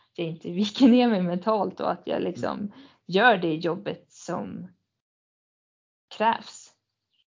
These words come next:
Speaker 1: Eh, men samtidigt är väldigt bra också på att lyssna på kroppen och att hålla mig på rätt sida gränsen, att ligga där och,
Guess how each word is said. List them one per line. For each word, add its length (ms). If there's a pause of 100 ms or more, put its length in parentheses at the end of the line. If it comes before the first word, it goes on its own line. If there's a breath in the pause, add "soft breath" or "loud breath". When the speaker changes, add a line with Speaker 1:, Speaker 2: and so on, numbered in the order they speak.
(160)
Speaker 1:
Eh, 520
men 180
samtidigt 600
är 60
väldigt 360
bra 300
också 220
på 100
att 120
lyssna 280
på 100
kroppen 400
och 80
att 160
hålla 300
mig 140
på 140
rätt 260 (500 soft breath)
sida 360
gränsen, 460
att 140
ligga 280
där 260
och, 200